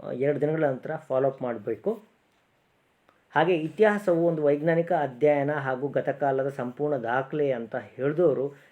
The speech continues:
ಯಾರು ಅನ್ನೋಂಥ ನಮಗೆ ಇದರ ಬಗ್ಗೆ ಕೀ ಆನ್ಸರ್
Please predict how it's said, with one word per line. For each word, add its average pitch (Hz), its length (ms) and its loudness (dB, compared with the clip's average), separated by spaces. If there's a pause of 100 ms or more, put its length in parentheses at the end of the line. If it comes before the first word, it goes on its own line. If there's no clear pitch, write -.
(160)
ಯಾರು 147 320 2
ಅನ್ನೋಂಥ 131 360 -4
ನಮಗೆ 160 520 -4 (280)
ಇದರ 127 160 -2
ಬಗ್ಗೆ 120 300 -6
ಕೀ - 340 -6
ಆನ್ಸರ್ 120 360 -6